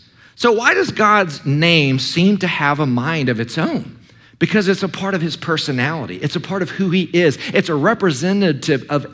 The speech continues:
everything that he is. Well, then what about our current case?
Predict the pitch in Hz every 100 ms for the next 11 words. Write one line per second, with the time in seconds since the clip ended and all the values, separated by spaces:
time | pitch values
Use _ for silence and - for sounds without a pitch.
0 | - 165 180 165 180 131 117 104 104 107
1 | 135 107 107 - - - - _ _ _
2 | - - - 202 202 208 208 196 160 -
3 | - 208 190 - 104 76 - - -